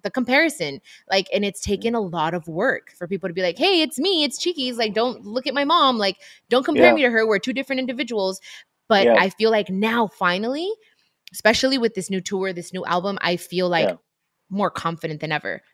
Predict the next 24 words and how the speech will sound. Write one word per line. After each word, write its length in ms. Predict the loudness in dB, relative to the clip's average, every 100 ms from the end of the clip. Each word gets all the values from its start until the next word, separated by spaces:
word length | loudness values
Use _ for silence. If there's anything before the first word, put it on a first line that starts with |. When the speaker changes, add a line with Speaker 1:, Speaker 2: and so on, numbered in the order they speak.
| 2
Speaker 1:
Barely. 840 | 8 12 12 10 8 2 -2 -12 _ _ -2
Like, 220 | 2 2
where 100 | 2
it's 120 | 2 2
Speaker 2:
Right. 120 | 4
Speaker 1:
like, 80 | 4
I 100 | 2
Speaker 2:
So 40 |
Speaker 1:
thought, 460 | 2 4 4 2 -2
but 100 | -2
now 220 | 0 0
I'm 60 | 0
like, 160 | 0
"I 140 | 0 0
think 280 | -2 -4 -2
I 120 | -2
got 280 | 0 -2 -2
this 160 | -2
by 140 | -2 0
the 80 |
balls 260 | 4 2 2
now," 240 | -4 -8 -10
you 140 | -4 0
know? 240 | 0 -2